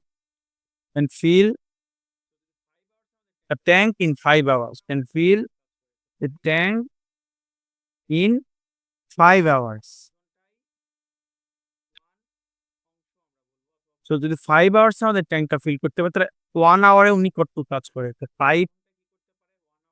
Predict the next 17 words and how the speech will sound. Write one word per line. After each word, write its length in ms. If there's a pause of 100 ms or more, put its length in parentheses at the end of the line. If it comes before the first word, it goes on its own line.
(480)
এ 160 (1900)
পাঁচ 160 (140)
ঘন্টায় 460 (1500)
ওয়ান 280 (800)
অংশ 200 (200)
আমরা 140 (100)
বলবো 300
অথবা 200 (120)
ফুল 220 (100)
অংশটা 360 (140)
কমপ্লিট 360 (100)
করতে 280
পারে, 180 (1120)
ফুল 120 (100)
করতে 320
পারে। 160 (1080)
তাহলে 180